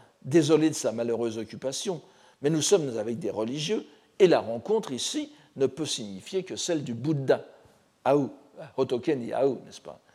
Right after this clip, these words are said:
Shibutsu. Il s'enfonce donc dans le péché, et le Mio Shizume Tsutsu, il, il s'enfonce de plus en plus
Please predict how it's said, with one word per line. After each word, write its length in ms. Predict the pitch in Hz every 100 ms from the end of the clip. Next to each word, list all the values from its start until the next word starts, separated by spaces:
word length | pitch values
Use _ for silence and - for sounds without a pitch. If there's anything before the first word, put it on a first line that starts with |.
| _
Shibutsu. 560 | - 147 127 131 - 107 - _ _ _ - _ _ _
Il 80 | 180
s'enfonce 520 | - 143 - 120 110
donc 240 | 170 208 147
dans 120 | 135
le 100 | 156
péché, 540 | 156 156 - 131 101 - _ -
et 80 |
le 120 | 110 107
Mio 280 | 151 175
Shizume 480 | 120 - 135 123 107
Tsutsu, 460 | 98 - - 208 185 - - _ _
il, 460 | 123 113 92 113 110
il 120 | 113
s'enfonce 420 | - 117 - 135
de 100 | 110
plus 280 | 110 127 117
en 100 | 123
plus 440 | 107 123 110 -